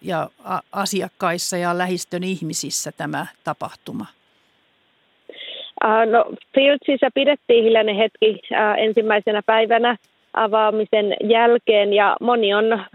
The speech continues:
Speaker 2: ostoskeskuksen ulkopuolelle ja sisäpuolelle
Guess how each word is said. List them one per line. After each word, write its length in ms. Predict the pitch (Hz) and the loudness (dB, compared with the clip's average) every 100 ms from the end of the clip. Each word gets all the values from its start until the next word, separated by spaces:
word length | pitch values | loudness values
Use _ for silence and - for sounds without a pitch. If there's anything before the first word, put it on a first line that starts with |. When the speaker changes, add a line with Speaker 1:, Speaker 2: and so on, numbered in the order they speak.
| - - - - - | -10 -8 -12 -6 0
Speaker 2:
ostoskeskuksen 960 | 226 247 233 233 - 214 - 233 226 - - - | 2 2 2 0 0 -6 0 0 0 -6 -18 2
ulkopuolelle 720 | 233 233 220 214 208 208 208 | 4 4 2 4 4 4 2
ja 200 | 202 233 - | 2 0 2
sisäpuolelle 760 | 220 208 202 202 196 185 185 190 | 0 0 0 2 4 4 2 0